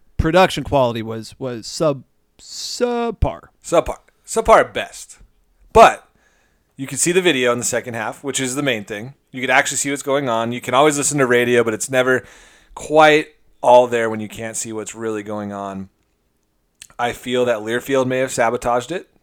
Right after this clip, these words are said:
Speaker 2: That's my,
Speaker 1: Yep.
Speaker 2: that's my theory that I will, I'll carry that flag. Um, I have a feeling that the Big Sky Conference may be complicit in this.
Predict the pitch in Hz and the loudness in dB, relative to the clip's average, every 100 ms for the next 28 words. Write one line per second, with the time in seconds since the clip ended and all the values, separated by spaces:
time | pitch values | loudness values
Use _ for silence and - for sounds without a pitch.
0 | _ 113 107 120 113 113 113 135 - 131 | _ -12 -8 -4 -2 -2 -4 -10 -8 -6
1 | 120 117 123 123 127 131 123 107 110 107 | -4 -2 -4 -2 0 0 0 0 -2 -2
2 | 113 110 104 104 - _ _ 107 104 127 | -2 0 0 -2 -8 _ _ -16 -6 0
3 | 123 113 113 117 107 123 - _ _ _ | 0 0 -2 -6 -6 -8 -10 _ _ _
4 | _ _ _ _ _ _ _ _ _ _ | _ _ _ _ _ _ _ _ _ _
5 | 123 120 117 110 110 104 _ - 120 113 | -4 -2 -2 -6 -8 -12 _ -6 -4 -2
6 | 113 107 127 120 113 110 123 113 - 113 | -6 -6 -4 -4 -6 -8 -6 -4 0 -2
7 | - 120 113 131 - 120 120 117 117 123 | 0 -2 -2 -6 -6 -6 -6 -8 -8 -4
8 | 113 147 147 160 220 - | -4 -4 -4 -4 -6 -12